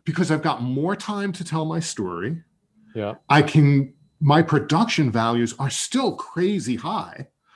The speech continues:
Speaker 1: right? None of these things looks thrown together. If
Speaker 2: Mm-hmm.
Speaker 1: anything, quite the opposite.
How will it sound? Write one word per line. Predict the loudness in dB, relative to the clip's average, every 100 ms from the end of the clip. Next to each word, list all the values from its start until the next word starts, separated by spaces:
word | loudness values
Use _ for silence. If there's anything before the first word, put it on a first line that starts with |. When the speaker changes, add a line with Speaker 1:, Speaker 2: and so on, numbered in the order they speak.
| _ _
Speaker 1:
right? | 0 2 4
None | 6 6
of | 4
these | 2 0 0
things | -2 -2 -2
looks | -4 -4
thrown | -8 -6 -4 -4
together. | -6 -6 -6 -8 -18 _ _ _ 2
If | 2
Speaker 2:
Mm-hmm. | 4
Speaker 1:
anything, | 4 4 2 -4
quite | -2 -4 -4
the | -4
opposite. | -2 -4 -6 -12 -16